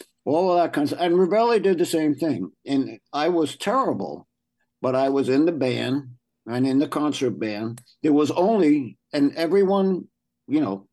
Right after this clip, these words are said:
he had, it was a huge band, seventy or eighty people, and it was not exclusive. And I was very upset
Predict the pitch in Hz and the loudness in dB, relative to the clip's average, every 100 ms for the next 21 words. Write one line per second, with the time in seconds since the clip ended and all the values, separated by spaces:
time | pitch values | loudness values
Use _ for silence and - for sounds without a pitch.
0 | - 147 143 147 - - 151 143 131 117 | -2 0 2 0 -4 -6 -2 0 0 0
1 | 180 214 160 120 180 175 104 90 - _ | 0 2 0 -4 -2 0 -2 -6 -12 _
2 | - 139 151 160 160 127 131 139 131 139 | -6 -2 2 4 4 4 4 2 2 0
3 | 160 120 101 98 _ _ _ _ _ _ | -2 -2 -4 -6 _ _ _ _ _ _
4 | - 131 123 123 131 143 165 147 - 143 | -4 -2 0 0 0 0 0 -2 -4 -2
5 | 131 117 131 147 180 208 208 143 190 214 | 0 0 -2 0 2 2 0 0 0 2
6 | 196 170 - 175 165 | 0 -2 -2 0 0